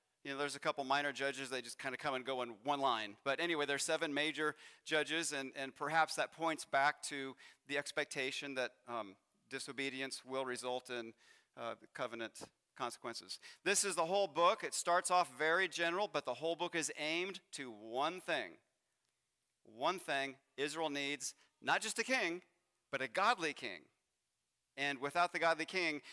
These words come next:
the middle part right here shows that it's just a disaster. And that part, see those green things? They're not only going from left to right, but they're going from top down.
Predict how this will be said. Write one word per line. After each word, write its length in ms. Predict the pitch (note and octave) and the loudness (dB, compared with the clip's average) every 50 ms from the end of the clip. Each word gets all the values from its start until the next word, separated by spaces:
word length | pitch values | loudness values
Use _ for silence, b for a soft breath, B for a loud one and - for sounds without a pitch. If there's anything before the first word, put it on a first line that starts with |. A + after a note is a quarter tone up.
| B B - | B B -4
the 80 | C#3+ | -2
middle 260 | D3 E3 F3+ F#3 F#3+ F3+ | 0 2 2 2 2 0
part 300 | - E3 E3+ E3+ D3 E3 | 2 4 4 4 6 4
right 180 | E3+ E3 E3 | 4 2 2
here 300 | D#3+ E3+ F3 F#3 F#3+ - B B B B B | 2 2 2 2 0 -2 B B B B B
shows 460 | - - - F3 E3+ F3 F3 D#3+ - | -6 0 4 4 4 4 4 0 2
that 240 | D3+ D3 C#3+ C3 C#3 | 4 4 4 4 2
it's 180 | C#3+ C#3 - - | 0 -2 -2 -2
just 280 | D#3+ D#3+ D3+ - - | 0 0 0 0 0
a 80 | B2 C3+ | -2 -4
disaster. 600 | C3+ C#3+ B2+ C#3 C3+ C#3 C#3+ C#3+ - - B2+ A#2 | -2 -2 0 2 2 2 2 0 -2 -4 -2 -2
And 160 | A#2 A#2 A#2 | -2 2 4
that 260 | D3+ F#3 A3+ G3+ - | 6 6 6 6 2
part, 320 | - D#3 C#3+ C#3 C#3 C#3 - B B B | 0 2 4 4 4 2 0 B B B
see 180 | B - F#3 G3 | B -2 -2 0
those 180 | F#3 F3+ D#3+ | 0 0 0
green 260 | C3+ D3+ F3 F#3 F#3+ F3+ | 0 2 2 2 2 2
things? 380 | - F#3 F3+ F#3 F#3 E3+ - | 2 2 2 2 2 2 2
They're 120 | F3 E3+ E3+ | 0 2 4
not 180 | F3 G3 G3 | 4 4 4
only 160 | G3+ G3 F3+ | 4 2 2
going 200 | F3 F3+ F3+ F3+ | 2 2 2 2
from 220 | - - E3 D3 C#3 | 0 -2 -4 -4 0
left 400 | D3+ E3 F3 F3+ - - - - | 4 4 4 4 2 -2 -8 -6
to 100 | E3 D3 | -4 0
right, 280 | D3 D3 D#3+ F#3 G3 - B B B B | 4 4 4 4 4 0 B B B B
but 120 | E3 - | -4 -2
they're 100 | E3+ E3 | -2 -2
going 220 | C#3+ E3+ E3+ E3 D#3 | 0 2 0 0 0
from 200 | - - D3+ - | 0 -4 -6 -6
top 320 | - - E3 E3+ D#3+ - - - _ - _ - | 0 2 4 4 4 4 0 -18 _ -16 _ 0
down. 460 | D3 C#3 C#3+ D3 E3 F3+ G3+ G#3+ | 0 2 4 4 4 4 2 0